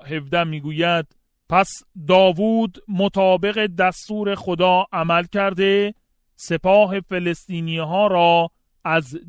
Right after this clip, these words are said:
جبعون تا جازر سرکوب نمود. به این ترتیب شهرت داوود در همه جا پخش شد و خداوند ترس او را در دل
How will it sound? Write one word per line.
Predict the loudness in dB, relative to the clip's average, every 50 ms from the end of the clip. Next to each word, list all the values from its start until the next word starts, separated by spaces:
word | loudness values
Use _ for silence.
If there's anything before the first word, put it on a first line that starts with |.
| -12 -4
جبعون | 0 2 2 2 2 0 -6 -10 -6 -4 -4 -2 -2 -2 -4 -4 -6 -10 _ _ _ _ _ _
تا | -2 0 2 2 2 0
جازر | -2 -2 -2 -2 -2 -2 -2 -2 0 0 0 0 0 0 -4 -6 -12 _ _ _ _
سرکوب | _ -4 0 2 2 2 0 -2 -4 -4 -4 -4 -4 -6
نمود. | -8 -8 -8 -8 -8 -10 -12 -14 -16 _ _ _ _ _ _ _ _ _ _ _ _ _
به | -6
این | -6 -6 -2
ترتیب | 0 2 2 2 0 0 -2 0 0 0 0 -2 -6 _ _ _ _ _ _ _
شهرت | -4 -2 -2 -2 0 0 -2 -2 0 -2
داوود | -4 -2 0 0 2 2 2 0 -2 -2 -2 -2 -2 -4 -4 -6 -10 _ _ _ _ _ _ 0
در | 2 4 4 4 2
همه | -2 -6 -10 -6 -6 -4 -4 -2 -2 -4 -4
جا | -2 0 2 2 2 2 0
پخش | -2 -6 -6 -4 -2 -2 -4 -6 -10
شد | -10 -6 -2 0 2 2 0 -2 -4 _ _ _ _ -4
و | -2 -2 -2
خداوند | 0 0 2 4 4 4 4 4 4 4 4 4 2 -2 -6
ترس | -6 -2 0 0 0 0 -2 -4 -2
او | -2 0 0 0 0 2
را | 4 6 6 6 4
در | 4 2 2 0
دل | 0 0 -2 -2 0 0 0 0